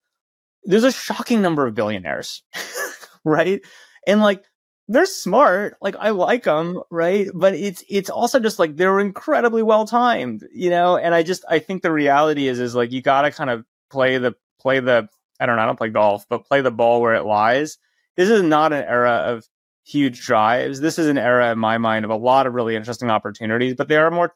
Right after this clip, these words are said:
you know, there are more chips, there are more putts. And, you know, I will tell you, this is kind of, Eric, this is going into the Sam secret sauce of what I'm really thinking about and I haven't written about yet. And I'm, like, kind of protective of it. This goes, like, you're like, "What are you not right about?" The stuff, I have this kind of hierarchy.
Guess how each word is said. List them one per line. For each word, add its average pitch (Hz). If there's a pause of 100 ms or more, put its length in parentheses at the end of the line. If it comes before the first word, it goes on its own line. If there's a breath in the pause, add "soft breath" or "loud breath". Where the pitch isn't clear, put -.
(200)
you 220
know, 185
there 185
are -
more 202
chips, -
there 175
are 175
more 190
putts. -
And, 156 (960)
you 160
know, 170
I 170
will 226
tell 233
you, 160
this 196
is 233
kind 180
of, 156
Eric, 147
this 143
is 170
going 156
into 131
the 120
Sam 127
secret 131
sauce 117
of 120
what 113
I'm 110
really 113
thinking 127
about 127
and 117
I 113
haven't 123
written 117
about 131
yet. 131
And 147
I'm, 147
like, 127 (520)
kind 277
of 320
protective -
of 165
it. 165 (360)
This 233
goes, 302
like, 214
you're 185
like, 214
"What 170
are 233
you 208
not 123
right 139
about?" 143 (120)
The 160
stuff, -
I 165
have 247
this 254
kind 180
of 131
hierarchy. 135